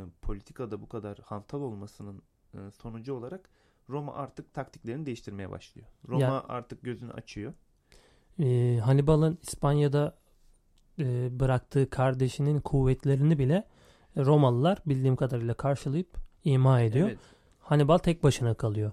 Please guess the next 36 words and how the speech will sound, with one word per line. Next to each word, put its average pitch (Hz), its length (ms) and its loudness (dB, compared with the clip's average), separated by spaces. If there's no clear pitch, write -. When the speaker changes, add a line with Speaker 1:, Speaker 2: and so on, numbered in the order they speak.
Speaker 1:
E, 107 240 -18
artık 123 300 -14
Romalılar 147 320 -10
şöyle 151 220 -10
bir 135 40 -10
taktik - 340 -16
izlemeye 101 420 -10
başlıyorlar. 120 640 -10
E, 110 320 -10
İtalya 147 420 -8
içinde, 185 600 -10
e, 117 280 -10
gerilla 143 340 -8
savaşına 175 440 -12
başlıyorlar 175 500 -10
ve 127 180 -10
diğer, 170 280 -4
e, 117 360 -14
Kartaca 139 460 -8
bölgelerine 127 560 -6
de 208 160 -8
askeri 151 380 -6
birlik 151 260 -8
yollamaya 107 600 -8
başlıyorlar 110 520 -12
ki 185 220 -12
bunun 160 220 -8
nedeni 160 320 -6
de 160 80 -6
şu, 175 380 -8
e, 123 40 -10
Hannibal'ı 135 640 -8
artık 131 300 -10
İtalya'dan 131 460 -10
uzaklaştırmaya 113 680 -12
çalışıyorlar. 101 540 -16